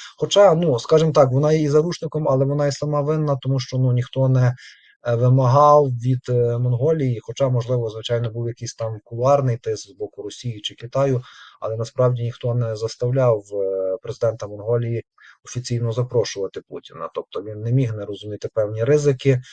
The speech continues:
хоч і, можливо, ну, не, не зміг проявити стійкості і уникнути цих кулуарних тисків, але все-таки, тобто, Монголія сама частково винна в тій ситуації,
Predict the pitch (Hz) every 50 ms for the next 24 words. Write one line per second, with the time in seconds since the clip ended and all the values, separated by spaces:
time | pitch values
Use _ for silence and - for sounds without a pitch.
0 | - - - - - _ _ _ _ - - 120 123 - 131 147 165 147 123 117
1 | 101 117 135 147 139 127 120 117 113 117 120 117 113 110 107 101 98 95 92 95
2 | 98 107 120 127 131 127 127 131 139 139 127 135 160 156 - - 147 143 135 131
3 | 139 143 135 - 139 135 127 123 120 120 117 117 - - 147 151 139 - 131 127
4 | - - - 120 117 113 113 113 113 107 104 117 - - 131 123 127 135 131 -
5 | 120 113 - 101 - - 117 - - - 113 113 110 110 113 113 113 113 - -
6 | 170 170 - - - 131 120 113 104 107 110 - - 139 131 135 127 127 - 131
7 | 127 - - - - - - _ _ _ - 120 113 - - 123 120 117 113 113
8 | 113 110 110 110 107 107 113 120 123 120 131 131 131 131 127 127 - 139 131 117
9 | 101 - - - - - - - 107 104 104 104 104 110 117 113 113 113 104 -
10 | - 127 123 - 131 127 170 180 202 202 202 - - 190 180 175 -